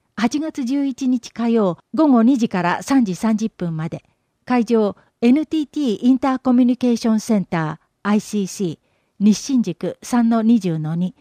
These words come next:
東京オペラシティタワー四階。対象、小学生以上と保護者二十名。内容、ギャラリースタッフの解説で館内のメディアアート作品を見学。申し込み、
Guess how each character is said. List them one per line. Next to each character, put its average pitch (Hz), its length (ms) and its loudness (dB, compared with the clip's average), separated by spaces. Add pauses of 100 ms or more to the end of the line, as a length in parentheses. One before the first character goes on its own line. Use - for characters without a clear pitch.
(280)
東 277 180 0
京 254 260 0
オ 220 60 -2
ペ 254 120 -2
ラ 247 120 -4
シ - 160 -18
テ 240 120 -4
ィ 226 100 -2
タ 214 180 -2
ワ 156 280 -4
ー 226 40 -2
四 190 180 2
階。 175 300 -8 (600)
対 240 180 0
象、 208 320 0 (180)
小 311 180 0
学 311 220 -6
生 240 220 0
以 254 140 -2
上 208 240 0
と - 280 -4
保 202 160 4
護 214 140 4
者 165 200 -8 (260)
二 202 160 4
十 240 220 2
名。 160 300 -6 (480)
内 220 240 2
容、 190 260 0 (280)
ギ 214 120 0
ャ 247 60 4
ラ 302 120 0
リ 302 160 -2
ー - 20 -4
ス - 100 -16
タ 302 100 -8
ッ 294 40 -8
フ - 200 -10
の 170 160 -2
解 208 200 -2
説 196 280 -6
で 185 160 -2 (220)
館 302 160 0
内 202 240 2
の 180 260 0
メ 214 140 4
デ 262 120 0
ィ 254 100 2
ア 240 160 0
ア 233 40 0
ー - 40 -2
ト 233 140 -2
作 - 260 -6
品 170 260 -6
を - 180 -6
見 175 240 -2
学。 160 280 -8 (520)
申 214 180 4
し - 120 -10
込 208 100 -2
み、 190 160 -6